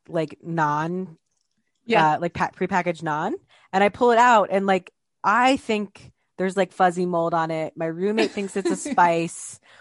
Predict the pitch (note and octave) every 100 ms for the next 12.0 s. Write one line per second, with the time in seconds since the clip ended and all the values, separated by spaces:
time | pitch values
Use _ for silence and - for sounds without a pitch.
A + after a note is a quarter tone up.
0 | - _ G#3+ G#3 G#3 - C4+ C4 A#3+ -
1 | C4 F4+ G4+ F4 A#3+ F#3 G3 F3+ D3 E3+
2 | C#4 - - G#3+ A3+ A#3+ A3 G3+ - _
3 | _ _ _ _ _ F#3+ A3 B3 A3 F3+
4 | D#3 F#3+ G#3+ - - F#3 F3+ E3 - -
5 | F#3 F3+ F3+ F#3 A3 A3+ A3+ - G#3 A#3
6 | A3+ G#3+ F#3 F3+ E3 D#3+ - F3 F#3 G3
7 | G#3+ G3 F#3 F#3 F3 F#3 E3+ E3+ E3+ E3+
8 | D3 C#3+ - - - - - G3 G3 G3
9 | F#3 - _ G#3+ A#3 G#3 A3 G#3 - A3+
10 | C4 B3 G#3+ F#3+ G3+ G#3 G3 F#3+ F#3+ G3+
11 | E3+ D#3+ E3 - C3+ D#2+ - F#3 G3+ F#3